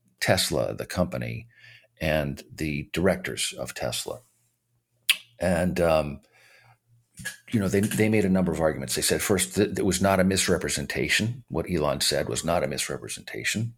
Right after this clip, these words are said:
for purposes of law. And even if it was, that was Musk, not Tesla. He wasn't acting on behalf of Tesla. He was acting as an individual bidder. And even if those things aren't true, uh, the plaintiffs can't possibly prove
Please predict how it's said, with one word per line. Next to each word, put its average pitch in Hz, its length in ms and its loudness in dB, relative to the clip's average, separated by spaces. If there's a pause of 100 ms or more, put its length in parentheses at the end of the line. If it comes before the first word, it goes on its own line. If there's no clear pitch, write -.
for - 140 -8
purposes 62 540 -6
of 60 120 -6
law. 55 500 -4 (600)
And 87 200 2
even 104 320 4
if 104 220 2
it - 120 0
was, 90 520 2
that 98 180 2
was 87 160 0
Musk, 87 340 2
not 87 240 -2
Tesla. 85 380 0
He 78 80 -4
wasn't 76 340 0
acting 87 380 -4
on 69 140 -6
behalf 65 380 -6
of - 140 -14
Tesla. 64 400 -4
He - 100 -12
was 60 140 -8
acting 62 480 -10 (120)
as 71 180 -10
an 67 120 -10
individual 85 460 -2
bidder. 73 580 -4 (640)
And 90 320 0
even 113 320 4
if 90 320 -2 (300)
those 120 280 4
things 85 280 -2
aren't 78 320 -4
true, 82 600 0 (100)
uh, 78 260 -2
the 82 160 -6
plaintiffs 98 500 -2
can't - 320 -4
possibly 82 640 0
prove 85 520 0